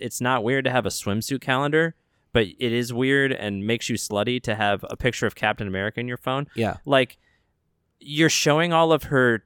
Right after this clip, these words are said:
Speaker 1: Tinder, well, not Matcher matches. Okay.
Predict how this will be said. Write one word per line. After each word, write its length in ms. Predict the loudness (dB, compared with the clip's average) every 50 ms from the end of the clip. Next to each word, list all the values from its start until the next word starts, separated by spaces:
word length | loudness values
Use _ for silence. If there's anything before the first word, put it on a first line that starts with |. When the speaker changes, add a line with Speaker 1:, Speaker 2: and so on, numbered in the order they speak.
| _ -10
Speaker 1:
Tinder, 500 | -2 -2 0 2 4 4 4 4 2 2
well, 220 | 0 0 0 0 _ -8
not 240 | -6 -6 -6 -6 -8
Matcher 520 | -4 0 2 2 2 2 2 0 0 2
matches. 640 | 2 2 2 2 2 0 -2 -2 -2 -2 -6 -10 -10 _ _ _ _ _ 2
Okay. 720 | 2 2 2 0 0 0 4 4 4 4 4 2 0